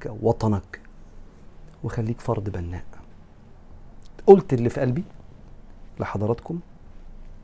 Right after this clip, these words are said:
وقلت العيشة اللي أنا عايشها وبعمل إيه. قد توافق هذه الأفكار البعض، وقد يراها البعض مش متسقة، مش بوجهك لحاجة،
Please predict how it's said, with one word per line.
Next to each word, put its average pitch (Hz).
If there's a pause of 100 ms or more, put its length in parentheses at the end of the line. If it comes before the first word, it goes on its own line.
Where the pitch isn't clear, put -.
(680)
وقلت 139
العيشة 113
اللي 107
أنا 110
عايشها 104
وبعمل 104
إيه. 120 (1000)
قد 147 (120)
توافق 143
هذه 110
الأفكار 110 (340)
البعض، 120 (760)
وقد 120
يراها 110
البعض 101
مش 98
متسقة، 113 (1080)
مش -
بوجهك 107
لحاجة، -